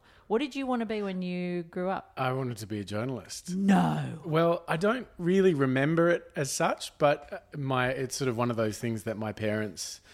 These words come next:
Speaker 2: have told me and my family has told me. I used to have tape recorders and I would go around doing, like,
Speaker 1: Stories.
Speaker 2: little interview shows and, uh, making radio programs. And I have an older brother and sister, both of whom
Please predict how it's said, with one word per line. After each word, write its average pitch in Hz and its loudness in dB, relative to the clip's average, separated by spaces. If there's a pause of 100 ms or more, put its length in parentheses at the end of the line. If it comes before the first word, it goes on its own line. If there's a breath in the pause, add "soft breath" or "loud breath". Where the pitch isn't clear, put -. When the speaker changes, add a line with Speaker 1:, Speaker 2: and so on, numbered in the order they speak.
(440 loud breath)
Speaker 2:
have 110 -6
told 98 0
me 90 -4
and 92 -8
my 95 -6
family 104 -4
has 98 -8
told 98 -6
me. 85 -10
I 82 -12
used 104 -8
to 113 -4
have 95 -8
tape 110 -6
recorders 101 -6
and 101 -6
I 95 -6
would 92 -10
go 98 -4
around 95 -6
doing, 98 -6
like, 92 -10
Speaker 1:
Stories. 214 -4
Speaker 2:
little 123 2
interview 120 -2
shows 104 -2
and, 98 -4 (480 loud breath)
uh, 101 -4
making 107 -6
radio 107 -2
programs. 95 -8 (520 loud breath)
And 120 -2 (180)
I 147 2
have 160 0
an 160 0
older 135 -2
brother 117 0
and 104 -4
sister, 110 -6
both 95 -6
of 101 -8
whom 95 -10